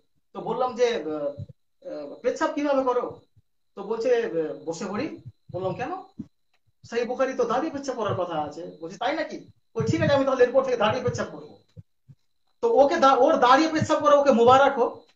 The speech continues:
Brother Rahul, করুক, দাঁড়িয়েই করুক, ছিটবে টিটবে কি করবে। তো by the way, এখন, তবে আমি বলবো কেউ যেন এইভাবে, এইভাবে কেউ যেন, এইভাবে কেউ যেন সহিহ হাদিস অনুসরণ করা শুরু করে না দেন,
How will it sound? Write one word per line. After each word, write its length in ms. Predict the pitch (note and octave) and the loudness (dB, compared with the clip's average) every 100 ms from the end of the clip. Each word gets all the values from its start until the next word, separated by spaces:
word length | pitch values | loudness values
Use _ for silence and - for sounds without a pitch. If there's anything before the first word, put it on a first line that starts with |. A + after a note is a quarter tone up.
| _ _ _ _ _ _ E3 F3 | _ _ _ _ _ _ -6 -2
Brother 300 | F3 G#3 B3 | 0 2 4
Rahul, 380 | A#3 G#3+ - - - _ - - - F3+ - - - - - - F#3 - | 4 4 -2 -6 -18 _ -20 -20 -6 -4 -4 -8 -12 -18 -16 -10 -10 2
করুক, 220 | C4+ - - | 4 4 4
দাঁড়িয়েই 340 | A3+ D4 D4 | 4 4 2
করুক, 380 | A#3 A3+ - - _ | 0 0 -2 -8 _
ছিটবে 400 | - - B3 A3 | -18 -8 -2 0
টিটবে 300 | C4+ A#3+ B3+ | 0 0 -2
কি 120 | C4 A#3+ | -2 2
করবে। 560 | A#3 A#3 A#3 - - - _ _ _ _ | 4 6 4 2 -2 -14 _ _ _ _
তো 60 | A3 | -6
by 220 | G#3 B3 | 4 6
the 140 | D#4 D4+ | 8 10
way, 80 | C#4 | 10
এখন, 440 | C4+ A3+ C4+ C4+ G#3 - _ _ G#3 | 10 6 0 -2 -8 -10 _ _ 2
তবে 160 | B3+ | 6
আমি 200 | G3+ C4 | 8 6
বলবো 380 | C4+ C#4+ C#4+ D4+ C#4 - - _ | 8 6 8 8 8 4 -12 _
কেউ 180 | A#3 C4 | 6 8
যেন 220 | C#4+ C4+ | 6 8
এইভাবে, 600 | B3+ A#3+ B3+ C4+ C4 C4 - _ - | 8 8 6 10 8 6 -10 _ 6
এইভাবে 500 | B3+ F4+ D4+ D#4+ D#4+ | 8 8 2 0 -2
কেউ 220 | D4+ D4+ | -4 -2
যেন, 180 | C#4+ C4+ A#3 D#4 - _ - - - _ | -2 -2 -2 -6 -14 _ -6 -6 -6 _
এইভাবে 460 | F#3+ C#4+ C#4+ E4 E4 | 4 4 4 -2 -2
কেউ 220 | D#4 D4+ | -2 0
যেন 200 | D#4 D4+ | 0 0
সহিহ 300 | C4+ C#4 B3 | 4 4 4
হাদিস 260 | C4 D4+ C4 | 2 0 -2
অনুসরণ 420 | B3+ A#3+ B3 A#3+ | -2 0 -2 0
করা 180 | A3+ A#3 | -4 -4
শুরু 220 | - - | -6 -8
করে 160 | G#3+ | -8
না 140 | E3+ D3+ | -8 -12
দেন, 140 | B2+ | -14